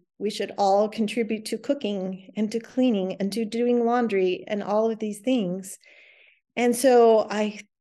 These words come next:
I thought homeschooling, it's more natural. <laughs> It's more of an authentic environment than this artificial environment where they're taken and placed in a school with,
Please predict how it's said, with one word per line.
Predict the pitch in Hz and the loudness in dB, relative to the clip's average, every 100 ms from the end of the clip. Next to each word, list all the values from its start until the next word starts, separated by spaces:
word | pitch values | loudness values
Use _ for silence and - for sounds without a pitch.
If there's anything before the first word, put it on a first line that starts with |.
| _ - | _ -10
I | 208 | -8
thought | 208 196 180 - | -4 -4 -4 -4
homeschooling, | 220 262 277 - 226 208 202 208 233 - _ _ _ _ _ _ | 0 0 0 0 0 2 2 0 -2 -6 _ _ _ _ _ _
it's | 220 - | -8 -4
more | 220 214 226 262 262 262 | -2 0 0 0 -2 -4
natural. | 190 180 202 - - 151 190 | -8 -8 -8 -8 -8 -8 -10
<laughs> | - - - _ _ 285 | -14 -18 -18 _ _ 0
It's | 311 - - | 0 -2 -2
more | 220 233 262 277 269 | 2 6 6 4 2
of | 214 214 | 0 0
an | 196 202 - | -2 -4 -4
authentic | 214 214 220 226 226 214 | -6 -2 -2 -2 -4 -4
environment | 208 214 180 202 185 180 175 - - _ - - _ _ _ | -6 -4 -4 -4 -4 -6 -10 -14 -20 _ -20 -20 _ _ _
than | 208 202 190 | -2 0 0
this | 180 180 | -2 -2
artificial | 185 196 202 190 180 202 185 | -2 -2 -2 -6 -8 -4 -4
environment | 180 190 208 202 180 175 | -4 -4 -2 -2 -4 -6
where | 185 180 | -6 -6
they're | 160 175 | -6 -8
taken | - 196 190 185 185 | -8 -10 -6 -6 -4
and | 180 175 | -6 -6
placed | 185 190 - 196 | -8 -8 -10 -10
in | 175 | -10
a | 170 | -10
school | - 277 277 247 226 226 226 - _ _ _ | -8 -2 2 2 2 0 -6 -20 _ _ _
with, | 196 196 | -4 -4